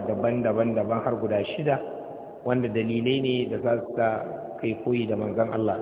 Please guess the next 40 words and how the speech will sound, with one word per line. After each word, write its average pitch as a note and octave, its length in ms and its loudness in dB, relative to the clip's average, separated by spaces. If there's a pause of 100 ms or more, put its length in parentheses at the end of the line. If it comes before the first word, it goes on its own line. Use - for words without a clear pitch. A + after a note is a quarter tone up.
sallallahu G#2 400 0
alaihi G2 160 -2
wasallam. G2+ 400 -2
Kowane C#3+ 320 6
ɗaya C#3 160 4
daga A2+ 140 2 (100)
cikinsu D3+ 360 2 (440)
ya B2 160 6
isa A2 260 0
ya A2+ 140 4
zamanto A2+ 640 2
dalili A#2 420 0
mai G#2+ 220 0
ƙarfi A#2+ 360 0
na A#2 120 2
kai G#2+ 240 0
koyi G#2+ 240 4
da G2 120 2
shi. - 200 -4 (480)
To G#2 80 -4
ballantana G#2+ 560 4
kuma B2 240 2
dalilan G#2+ 480 2
suna G#2 160 0
da F#2 120 -2
yawa. G2+ 200 4 (480)
Abu A#2 160 6
na C#3+ 80 6
farko D#3 340 6
malam C#3+ 220 8
ya C#3+ 160 4
ce, - 160 2
"لأن C3 320 4
حياته A#2+ 680 4 (960)
هي C3+ 160 8
حياة، B2 520 8 (600)
هي C#3+ 160 6
حياة C3 440 6
أكمل C3+ 520 4
الناس." A2 400 2